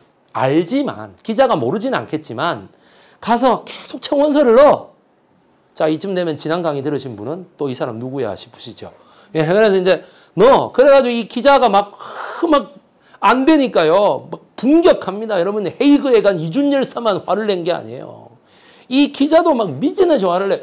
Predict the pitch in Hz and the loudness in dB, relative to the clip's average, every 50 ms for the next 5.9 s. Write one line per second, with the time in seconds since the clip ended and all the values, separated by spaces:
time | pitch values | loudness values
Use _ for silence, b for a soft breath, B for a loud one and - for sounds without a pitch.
0 | B B B B B - 220 294 320 240 277 247 - - - - - 349 370 359 | B B B B B 0 2 2 4 4 2 -2 -2 -4 0 2 4 4 4 4
1 | 320 294 262 233 - 226 220 196 208 202 208 233 262 277 285 269 247 208 180 170 | 4 2 2 0 0 0 0 0 0 0 2 2 2 2 0 0 -2 -2 -2 -2
2 | 139 - - - - - - - - 277 302 - - 226 214 226 240 254 269 269 | -4 -6 -4 -2 0 0 0 2 2 2 2 4 4 2 4 4 4 2 2 2
3 | 254 233 233 240 240 214 220 247 247 233 185 202 170 147 139 208 190 180 147 131 | 2 2 2 4 4 4 4 2 0 0 2 2 2 2 2 0 -2 -2 -2 -2
4 | 175 247 262 302 302 285 277 247 190 180 151 139 175 175 160 143 - - 143 120 | -2 0 4 4 6 6 6 4 2 2 0 -2 -2 -2 -2 -4 -4 -6 -4 -4
5 | 131 110 104 - 117 123 120 123 151 180 - - - - 202 180 160 | -4 -4 -4 -6 -8 -8 -6 -4 -4 -4 -4 -6 -10 -10 -8 -8 -8